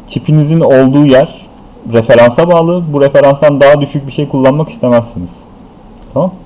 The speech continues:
Ee, çok özel, özel şeyler için tabii kullanılıyor. Fakat genelde iyi bir fikir değil. O yüzden burası ben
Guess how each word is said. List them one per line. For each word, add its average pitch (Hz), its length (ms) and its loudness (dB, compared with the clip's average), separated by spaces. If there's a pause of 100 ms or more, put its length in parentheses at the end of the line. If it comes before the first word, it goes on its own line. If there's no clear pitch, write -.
(2750)
Ee, 104 280 0
çok 170 200 -2
özel, 127 300 2 (160)
özel 123 280 2
şeyler 135 300 0
için 123 220 -6
tabii 135 280 -4 (160)
kullanılıyor. 113 520 0
Fakat 135 260 -2 (240)
genelde 131 480 0 (380)
iyi 151 220 -4
bir 110 180 -2 (720)
fikir 110 300 -6
değil. 123 220 -2 (560)
O 131 140 -6
yüzden 113 380 0
burası 113 320 -4
ben 110 160 2